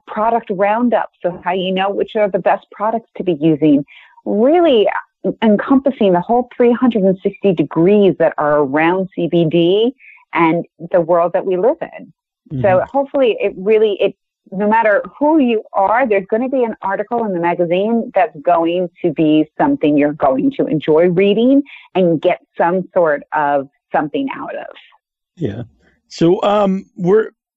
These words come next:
Speaker 2: <clears throat> before you, um, looked into it for your husband, did, did you know anything about it and, like, what kind of,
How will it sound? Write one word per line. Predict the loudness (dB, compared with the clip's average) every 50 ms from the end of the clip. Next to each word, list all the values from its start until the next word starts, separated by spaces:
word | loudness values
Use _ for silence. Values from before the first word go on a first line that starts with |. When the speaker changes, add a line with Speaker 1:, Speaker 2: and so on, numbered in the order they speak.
| _ _
Speaker 2:
<clears throat> | -2 2 2 2 2
before | 0 -2 -2 0 2 2 4 4 2
you, | 2 0 0 0 0 0 2
um, | 2 2 2 0 -2 -4 -8 -12 -14 _
looked | -6 -6 -4 -2
into | -4 -4 -4 -4
it | -6 -6
for | -6 -6
your | -4 -2
husband, | 0 -2 -2 -2 -4 -6 -6 -6 -6 -6 -8 -4
did, | -2 -2 -2 -4 -8 _ _
did | -2 -2 0 0
you | 0 0 0
know | 2 2 2 0
anything | 0 0 -2 -2 -2 -2
about | 0 0 0 2 2 2 0 0 0
it | -2 -2 -2
and, | -4 -2 -2
like, | -2 -2 -2 _
what | -4 -4 -4 -4
kind | -6 -4 -4 -4 -4 -4
of, | -6 -10